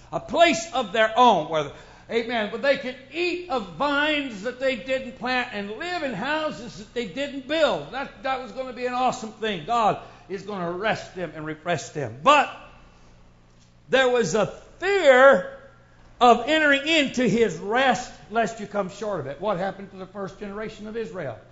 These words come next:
Israelites that came out of Egypt. Did they enter into the rest? No, they didn't. Why?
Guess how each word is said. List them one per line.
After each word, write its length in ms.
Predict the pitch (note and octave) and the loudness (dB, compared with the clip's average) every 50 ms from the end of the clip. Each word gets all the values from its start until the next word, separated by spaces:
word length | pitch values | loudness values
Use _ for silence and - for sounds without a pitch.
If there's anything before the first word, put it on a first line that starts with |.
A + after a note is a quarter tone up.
| - - - - | -20 -20 -14 -8
Israelites 500 | F#3+ A3 F3 G3 F#3 F#3 F3 D#3 - - | -8 -8 -6 -6 -6 -6 -6 -6 -6 -10
that 100 | C#3+ - | -16 -14
came 160 | F3 F3 F3 | -12 -10 -8
out 140 | F3 F3 F3 | -8 -8 -8
of 80 | E3+ F3 | -8 -10
Egypt. 340 | E3 C3 A#2+ G#2+ - - | -10 -12 -14 -18 -18 -16
Did 120 | E3+ E3+ D3 | -14 -10 -6
they 200 | E3+ E3+ F3 F#3 | -6 -4 -4 -4
enter 160 | G3+ G3+ G#3 | -4 -4 -4
into 160 | G3+ G3+ B3+ | -6 -6 -8
the 80 | A#3 A#3 | -8 -6
rest? 320 | A#3 A#3+ C4+ D4+ D#4 - - - - - - - - - - - - - - - - - | -6 -6 -6 -6 -8 -10 -16 -20 -20 -20 -20 -20 -20 -20 -20 -20 -20 -20 -20 -20 -16 -10
No, 120 | D#3 F3 F3 | -6 -4 -4
they 100 | E3+ D#3+ | -4 -2
didn't. 260 | F#3+ A3+ G3 C3 - - - - _ _ _ - | -4 -4 -4 -6 -16 -18 -20 -20 _ _ _ -6
Why? 340 | - F3 G3+ G3 E3+ C3 | -2 0 2 2 2 0